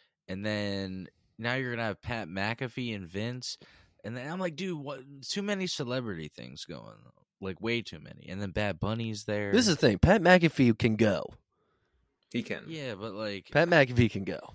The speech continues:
Speaker 1: there's just too much. I mean, I respect Pat McAfee at
Speaker 2: Probably
Speaker 1: this
Speaker 2: better
Speaker 1: point.
Speaker 2: than Logan Paul.
Speaker 1: Yeah.
Speaker 2: Yeah. So, um, yeah, that looks like we're in for that. Hopefully, it's just on the first night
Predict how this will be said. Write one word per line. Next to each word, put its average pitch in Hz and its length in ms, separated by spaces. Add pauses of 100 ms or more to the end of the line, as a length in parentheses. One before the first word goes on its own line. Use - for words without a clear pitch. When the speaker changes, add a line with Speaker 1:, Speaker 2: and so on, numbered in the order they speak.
(360)
Speaker 1:
there's 131 160
just 139 260
too 151 260
much. 107 360
I 127 60
mean, 156 180
I 147 180
respect 156 460
Pat 113 200
McAfee 98 420
at 110 40
Speaker 2:
Probably 170 220
Speaker 1:
this 143 60
Speaker 2:
better 156 180
Speaker 1:
point. 151 80
Speaker 2:
than 143 140
Logan 131 280
Paul. 113 440 (1000)
Speaker 1:
Yeah. 85 120 (1600)
Speaker 2:
Yeah. 92 260 (2000)
So, 104 420 (240)
um, 92 380 (260)
yeah, 82 240 (140)
that 87 260
looks 90 340
like 85 140
we're 85 140
in 82 80
for 82 360
that. 87 280 (380)
Hopefully, 98 360
it's - 140
just 90 180
on 87 100
the 85 80
first 87 300
night 85 260